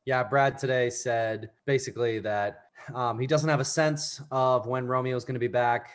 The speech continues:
Um, it could be anywhere from a week or, uh, you know, it could be longer, just depending on when he gets the green light. And he said it started yesterday, though. Obviously, some of it depends if Romeo tested positive or if it was contact tracing.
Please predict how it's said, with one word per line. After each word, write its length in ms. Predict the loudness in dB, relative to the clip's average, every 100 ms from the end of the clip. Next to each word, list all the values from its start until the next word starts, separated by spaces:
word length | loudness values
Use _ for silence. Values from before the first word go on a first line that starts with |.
| -16
Um, 440 | -8 -4 -4 -4 -8
it 60 | -8
could 140 | -8
be 100 | -6
anywhere 260 | -6 -4 -6
from 160 | -8
a 40 | -6
week 360 | -2 -2 -4
or, 320 | -4 -4 -2 -2
uh, 240 | -2 -2
you 160 | -4 -8
know, 120 | -10
it 60 |
could 100 | -10
be 80 | -10
longer, 460 | -6 -4 -4 -4 -6
just 180 | -8 -14
depending 300 | -12 -10 -10
on 120 | -10
when 100 | -10
he 60 | -10
gets 180 | -10
the 60 | -12
green 280 | -10 -8 -6
light. 300 | -4 -4 -6 -12 _
And 80 | -10
he 80 | -8
said 180 | -2 -2
it 220 | -2 -4
started 440 | 2 6 6 6
yesterday, 480 | 2 -2 -4 -12 -12
though. 260 | -12 -14 -16 _ -4
Obviously, 440 | 2 4 6 4
some 220 | 4 2
of 100 | 4
it 100 | 2
depends 460 | 0 0 2 2 -2
if 120 | -2
Romeo 320 | 0 0 0
tested 380 | -2 -4 -6 -4
positive 480 | 2 2 2 0 -2
or 100 | -4
if 100 | -6
it 60 | -10
was 140 | -8
contact 500 | -2 -2 0 -2 -2
tracing. 500 | 0 0 -2 -6 -8